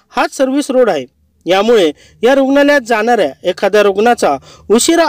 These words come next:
अभावी काही बरे वाईट झाले तर याला जबाबदार कोण? वाहतूक विभाग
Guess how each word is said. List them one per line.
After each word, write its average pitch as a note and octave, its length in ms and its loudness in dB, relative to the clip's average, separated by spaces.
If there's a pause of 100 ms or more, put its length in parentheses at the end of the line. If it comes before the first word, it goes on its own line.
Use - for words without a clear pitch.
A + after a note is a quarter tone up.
अभावी A3+ 400 0 (320)
काही G#3+ 160 0
बरे A3 260 0
वाईट A#3+ 220 2
झाले A3 360 -2 (340)
तर D#4 100 2
याला C#4+ 240 2
जबाबदार A#3 540 0 (100)
कोण? D3 240 -4 (680)
वाहतूक A3+ 440 -2
विभाग A#3+ 300 2